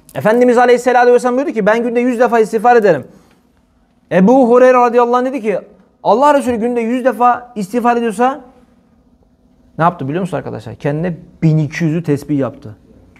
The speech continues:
Bir rivayette bin, bir rivayette bin iki yüzlü tesbih. Estağfirullah, estağfirullah, estağfirullah. Aman ya Rabbi ya.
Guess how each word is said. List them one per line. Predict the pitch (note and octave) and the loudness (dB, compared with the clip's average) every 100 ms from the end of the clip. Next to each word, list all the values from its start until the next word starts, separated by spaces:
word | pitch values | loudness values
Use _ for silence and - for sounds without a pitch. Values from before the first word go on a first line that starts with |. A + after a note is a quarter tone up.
| _ - | _ 0
Bir | D3 | 2
rivayette | D3+ D3 E3+ D3+ | 2 0 -2 -4
bin, | F3+ E3 | -2 0
bir | |
rivayette | D3+ D#3+ F3+ | 0 -2 -4
bin | C#3+ | -4
iki | D3 C#3 D#3+ | -4 -4 -6
yüzlü | D#3+ | -6
tesbih. | E3 D3+ C#3+ - D3 A2 - - _ _ _ _ _ _ _ | -4 -6 -4 -2 -2 -2 -14 -20 _ _ _ _ _ _ _
Estağfirullah, | G#2 - G#2+ G#2 - G#2+ G#2+ G#2 | -20 -14 -12 -12 -14 -12 -10 -10
estağfirullah, | F2+ - F#2+ - - A2+ A2 | -12 -14 -14 -14 -14 -10 -8
estağfirullah. | G#2+ - A2 A2 B2 A2+ G#2+ | -10 -10 -10 -10 -12 -12 -10
Aman | A2 B2+ | -6 -4
ya | C3 A#2+ | -4 -6
Rabbi | A2 A2 - | -10 -14 -16
ya. | G#2 | -20